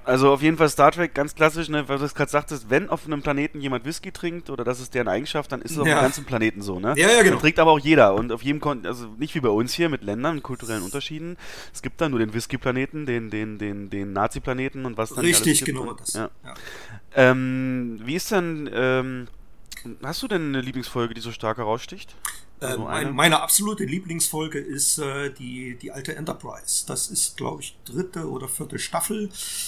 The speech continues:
Speaker 2: wo, ähm, wo die Enterprise B durch einen Zeitsprung,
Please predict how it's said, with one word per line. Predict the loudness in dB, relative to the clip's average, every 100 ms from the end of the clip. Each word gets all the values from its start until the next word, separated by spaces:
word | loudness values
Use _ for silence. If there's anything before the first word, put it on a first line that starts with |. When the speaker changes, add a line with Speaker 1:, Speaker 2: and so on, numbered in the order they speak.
| -10 -16 -20 -20 -20 -18 -6
Speaker 2:
wo, | 2 4 4 2 0
ähm, | 0 0 0 -2 -6 -8 -10 -18 -20 -20 -12 -2 4 4 2
wo | -6
die | -4
Enterprise | -4 -4 -4 2 4 4 2 6
B | 8 8 6
durch | 6 2
einen | 0
Zeitsprung, | 2 4 4 2 2 2 0